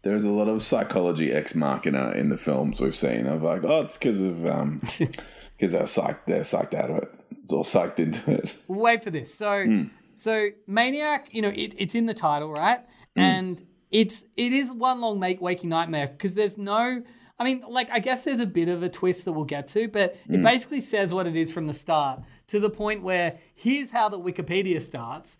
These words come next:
Speaker 1: Mm.
Speaker 2: Frank Zito was abused as a child by his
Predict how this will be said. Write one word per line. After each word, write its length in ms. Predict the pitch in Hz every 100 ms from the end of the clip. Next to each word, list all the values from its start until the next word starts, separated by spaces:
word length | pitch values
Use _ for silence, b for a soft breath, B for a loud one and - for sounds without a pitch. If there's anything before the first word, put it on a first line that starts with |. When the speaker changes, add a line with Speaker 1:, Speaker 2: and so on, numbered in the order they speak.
| b -
Speaker 1:
Mm. 240 | - 113
Speaker 2:
Frank 480 | - - 247 311 208
Zito 840 | 151 180 202 180 135 127 143 156 B B -
was 220 | 190 202
abused 540 | 208 165 220 262 240
as 100 | 262
a 80 | 240
child 460 | - 190 170 170 165
by 220 | 160 156
his 420 | 151 151 147 -